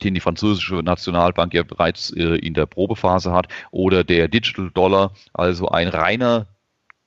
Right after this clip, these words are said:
Krypto, eine reine Kryptowährung, Kryptodollar, elektronischer Dollar, elektronischer Euro, der dann auch gar nicht mehr in, äh, Münzen und Scheinen existiert, sondern ausschließlich digital. Äh, alles andere würde mich wundern,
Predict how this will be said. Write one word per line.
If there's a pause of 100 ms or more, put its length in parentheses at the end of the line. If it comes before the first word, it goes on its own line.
(100)
Krypto,
eine
reine
Kryptowährung,
Kryptodollar,
elektronischer
Dollar, (200)
elektronischer
Euro, (160)
der
dann
auch
gar
nicht
mehr
in,
äh,
Münzen
und
Scheinen
existiert,
sondern
ausschließlich
digital. (320)
Äh,
alles
andere
würde
mich
wundern,